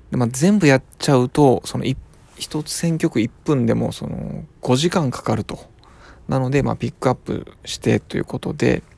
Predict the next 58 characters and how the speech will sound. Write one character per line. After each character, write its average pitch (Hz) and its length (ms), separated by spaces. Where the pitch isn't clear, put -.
で、 - 80
そ - 100
の 120 100
ピ 127 140
ッ 123 40
ク - 180
ア 196 40
ッ - 20
プ - 140
が 123 100
ね、 120 160
普 - 120
通 175 140
だ 180 100
と、 139 100
ま 127 120
あ、 113 40
十 - 200
個 - 200
ぐ 135 80
ら 120 80
い 117 60
な 113 100
ん 110 60
で 110 80
す - 100
け - 60
ど、 123 160
二 - 220
人 165 100
が 135 140
選 127 140
ん - 20
だ 120 80
の 120 80
が、 120 160
確 131 200
か、 - 200
う 123 100
ん、 113 380
二 117 180
百 135 260
ぐ 160 80
ら 123 140
い - 120
ピ 139 100
ッ 131 40
ク 135 100
ア 113 40
ッ - 20
プ - 160
し - 60
て - 100
て、 - 260
で、 - 60
そ - 180
れ 147 60
を 127 120